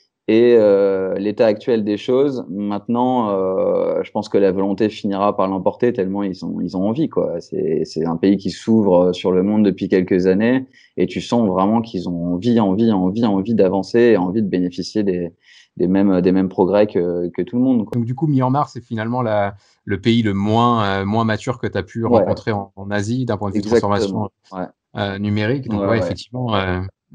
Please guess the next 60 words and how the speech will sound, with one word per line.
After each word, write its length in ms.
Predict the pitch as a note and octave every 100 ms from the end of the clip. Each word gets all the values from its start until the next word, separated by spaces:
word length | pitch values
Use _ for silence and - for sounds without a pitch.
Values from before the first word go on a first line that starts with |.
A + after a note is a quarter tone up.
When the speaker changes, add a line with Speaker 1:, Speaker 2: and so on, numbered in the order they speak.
| G#2+
Speaker 2:
quand 100 | F#2+ G2+
tu 120 | G#2
disais 280 | G2 A2+ A2+
comme 160 | G#2
un 100 | F#2
conte 300 | E2+ A#2 G#2+
français, 380 | - A2 G2 A2+
euh, 300 | A2 G2 F2+
qui, 200 | E2+ F#2+
qui 120 | E2+
a 20 |
l'impression 440 | F#2 F#2 F#2 - A2+
que 100 | G2+
la 180 | F2+ F2+
Chine, 240 | - A#2+
c'est 160 | A2 G2+
toute 180 | -
l'Asie 300 | G2+ G2 A#2
et 100 | G#2+ G2+
que 120 | -
<laughs> 640 | A#2 A2+ D3 C3+ - B3
Speaker 1:
Ouais, 100 | B2
Speaker 2:
la 0 |
Speaker 1:
c'est 140 | A2+ G#2
Speaker 2:
Chine 180 | C#3 A#2
Speaker 1:
ça, 40 |
Speaker 2:
est 100 | G#2+
jamais 120 | A#2
Speaker 1:
ouais, 60 | A2
c'est 120 | -
un 40 | G2
peu 160 | G#2
Speaker 2:
fait 60 | A2
Speaker 1:
ça. 140 | A2+ G#2+ F2+ _ F#2 - - -
Speaker 2:
d'Asie. 120 | - _ - C3
Mais 120 | A#2+
c'est 120 | A#2
vrai, 100 | C3+
quand 120 | B2+
moi, 180 | G#2+ C3
quand 140 | C#3 G#2
je 100 | -
t'ai 80 |
posé 220 | G#2 G2 G2
la 100 | F#2+
question 280 | F#2 -
tout 120 | A2+ -
à 80 | G#2
l'heure, 120 | C#3
c'était 280 | A2+ F#2 F#2
ça. 160 | C3+
Je 100 | A2+
me 40 | F#2
disais, 180 | F2+ A2+
bah 140 | F#2+
oui, 100 | B2
effectivement, 400 | A#2 E2+ F#2+ A2
l'Asie, 380 | G#2 F#2 G2 A#2+
Thaïlande, 540 | G2 G2 G#2+ A#2 F#2+
Chine, 520 | F2+ - A#2 G#2+ F2+